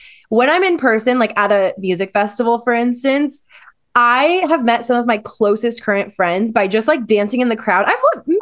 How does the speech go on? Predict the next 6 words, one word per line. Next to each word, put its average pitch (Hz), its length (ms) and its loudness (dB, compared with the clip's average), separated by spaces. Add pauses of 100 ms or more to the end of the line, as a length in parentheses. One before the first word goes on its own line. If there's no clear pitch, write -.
(140)
my 415 180 -6
fucking 381 540 0
soulmate 302 500 0
boyfriend 208 540 0
this 180 180 -2
way, 202 420 0